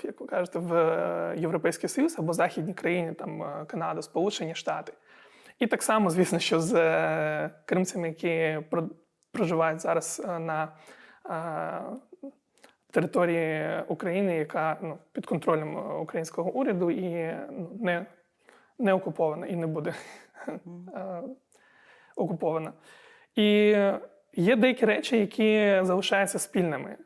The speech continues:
Speaker 1: в ідеях, е, в, в цілях, я би сказав.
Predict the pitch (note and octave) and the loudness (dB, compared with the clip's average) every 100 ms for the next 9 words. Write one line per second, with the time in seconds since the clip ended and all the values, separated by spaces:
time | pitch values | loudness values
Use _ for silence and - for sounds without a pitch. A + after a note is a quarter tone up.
0 | _ D#3+ D#3 D3+ D3+ D3+ E3+ D#3+ D#3 D3+ | _ -4 -2 0 -2 -2 2 4 4 0
1 | D3+ - - F#4 - - - D#3 F#3+ G#3+ | -4 -8 -14 -18 -20 -10 -4 2 4 6
2 | F#3+ F3 - - D#3 D3+ D#3 E3 D3+ - | 4 2 -2 -2 0 0 0 0 0 -2
3 | - F3 E3+ C#3 C#3+ D3+ - - F#3 - | -2 2 2 2 -4 -8 -8 -8 -8 -10